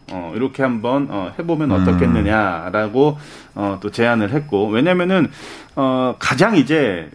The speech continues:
Speaker 1: 문상철 선수의 약점이 이제 변화구 대처가 떨어지다 보니까, 결국은 일 군 무대에서 살아남으려면 변화구 대처가 돼야 되는데, 이게 안 되다 보니까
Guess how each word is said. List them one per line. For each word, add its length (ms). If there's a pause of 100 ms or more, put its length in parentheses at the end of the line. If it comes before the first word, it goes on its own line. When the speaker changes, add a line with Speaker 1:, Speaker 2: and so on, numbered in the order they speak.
(180)
Speaker 1:
문상철 460
선수의 640
약점이 720
이제 180
변화구 460
대처가 960 (160)
떨어지다 500
보니까, 380
결국은 480
일 240
군 320
무대에서 420
살아남으려면 800 (400)
변화구 360
대처가 340
돼야 180
되는데, 280
이게 200
안 140
되다 240
보니까 440